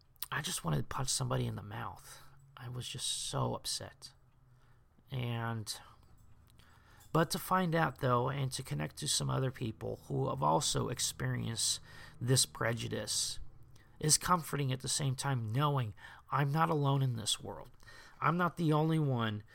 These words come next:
who is, you know, has to face this. And the funny thing is, the problems I run into is not with the public. Everybody that Harper has met in public has loved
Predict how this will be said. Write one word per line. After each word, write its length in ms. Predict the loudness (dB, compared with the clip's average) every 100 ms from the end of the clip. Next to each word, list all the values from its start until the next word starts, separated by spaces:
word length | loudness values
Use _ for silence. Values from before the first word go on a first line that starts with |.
| -20 -14 2
who 440 | 8 8 8 4
is, 360 | 2 2 2 0 -6 -14 -14 -20 -20 -4
you 100 | 0
know, 220 | 0 -2 -10 -10
has 300 | 0 2 2
to 80 | 0
face 440 | -2 2 2 2
this. 540 | -2 -4 -2 0 0 -2 -10 -20 -20 -20 -20 -20 -20 -20 -20 -14 -2
And 760 | 4 6 6 6 4 4 0 -2 -10 -20 -20 -20 -20 -20 -4
the 160 | 0 0
funny 320 | 4 4 4
thing 240 | 0 2
is, 340 | 4 4 4 -2 -10
the 120 | -6 -2
problems 420 | 10 10 10 8
I 160 | 6
run 240 | 8 6 6
into 320 | 4 2 0 -4 -2
is 140 | 2
not 200 | 6 6
with 160 | 6 0
the 80 | 0
public. 500 | 4 4 4 -4 -8 -20 -20 -20 -20 -20 -20 -20 -4
Everybody 600 | 4 6 6 8 10 10
that 120 | 8 4
Harper 480 | 4 4 4 2
has 120 | 2 4
met 220 | 2 2
in 140 | -2
public 400 | 0 2 4 2
has 240 | 0 -2 0
loved 760 | -2 6 10 10 10 4 -2